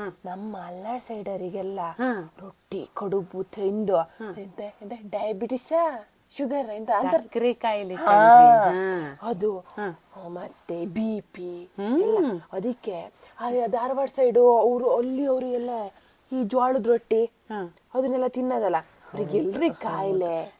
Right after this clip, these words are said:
Speaker 2: ನಮ್ಮನೆ ಇವ್ರಿಗೆ
Speaker 1: ಹ.
Speaker 2: ಅವತ್ತೊಂದ್ ದಿವಸ
Speaker 1: ಹ.
Speaker 2: ನಾನು ಚಪಾತಿ ಮೂತಾಗೆ ಮಾಡೋದು.
Speaker 1: ಹ.
Speaker 2: ಅದೇನು ತೀರಾ ಗಟ್ಟಿಯಾಗಿ ಮಾಡ್ಲಾ.
Speaker 1: ಹ.
Speaker 2: but ನಂಗ್ ಮಾಡಕ್ ಒಂಚೂರು ದೂರ ಅಷ್ಟೇ.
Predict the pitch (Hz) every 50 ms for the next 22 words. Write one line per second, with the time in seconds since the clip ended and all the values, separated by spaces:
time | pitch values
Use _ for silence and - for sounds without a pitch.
0 | _ 170 165 160 160 160 175 180 190 190 185 180 175 190 196 208 214 208 220 202
1 | 220 302 294 208 170 156 160 240 214 214 - - - 190 202 214 208 - 202 190
2 | 180 180 - - - 254 160 - - - 240 233 214 - _ _ _ _ 160 156
3 | 151 165 202 202 190 170 - - 185 185 - 220 226 - - 247 202 208 233 277
4 | 302 - 330 302 330 320 285 247 196 180 175 - 131 - - 262 262 233 185 165
5 | - 175 165 185 190 220 220 214 170 156 - - 196 196 202 175 175 175 - -
6 | 208 208 214 208 180 160 170 196 185 190 165 - - 214 233 214 208 - _ -
7 | - - 349 294 233 202 180 185 226 262 269 - 233 208 196 - 302 277 220 190
8 | 208 196 202 196 180 175 - - - - -